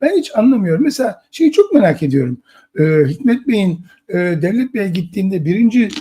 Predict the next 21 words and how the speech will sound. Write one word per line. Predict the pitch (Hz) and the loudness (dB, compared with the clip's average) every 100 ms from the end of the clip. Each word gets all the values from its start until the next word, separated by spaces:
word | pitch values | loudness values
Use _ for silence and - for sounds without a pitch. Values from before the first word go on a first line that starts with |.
| - _ | -16 _
e, | - 208 196 | -8 -6 -6
sorusu | - 175 196 165 196 170 - _ _ - | 0 2 2 2 2 2 0 _ _ -6
ya | 170 175 | -2 0
da | 175 | 2
birinci | 170 180 196 | 2 2 -2
konusu, | 185 180 165 175 | -2 -4 -4 -6
"Türkiye | - 208 170 185 | -4 -8 -4 -4
çok | 180 208 | -4 -8
kötü | - - 190 | -6 -4 -2
yere | 190 | 0
gidiyor | 175 160 160 | -2 0 0
Devlet | 156 156 170 170 | 2 0 -2 0
Bey. | 143 131 _ _ - | 0 0 _ _ 2
Artık | 185 185 190 | 2 2 -2
Allah | 175 175 | 0 2
aşkınıza, | 202 - 180 151 160 139 _ _ - | 0 -2 -6 0 0 -2 _ _ -2
e, | |
Erdoğan'a | 170 170 180 185 185 196 175 165 | 2 2 2 0 -2 -4 -4 -4
bir | 160 | -2
katkı | 156 - 165 | -4 -2 2
vermeyin." | 165 202 175 147 131 | 4 6 6 4 2